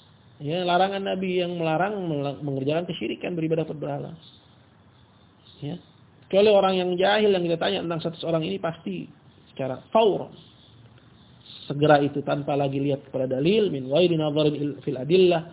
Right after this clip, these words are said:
au su'ali ahadin minal ulama. Nas dari Syekh Muhammad. Dan tanpa lagi bertanya kepada seorang pun dari alim. Kecuali dia tahu bahwa orang tersebut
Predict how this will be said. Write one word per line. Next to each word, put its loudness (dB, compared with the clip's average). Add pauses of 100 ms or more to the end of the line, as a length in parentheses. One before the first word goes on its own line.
(260)
au 8
su'ali 4
ahadin 6
minal 2
ulama. 0
Nas -2
dari -2
Syekh -6
Muhammad. -12 (640)
Dan -2
tanpa 4
lagi 2
bertanya -4
kepada -6 (160)
seorang -4
pun -2
dari -4
alim. -12 (2000)
Kecuali 6
dia 6
tahu 4 (100)
bahwa 6 (1700)
orang 4
tersebut 0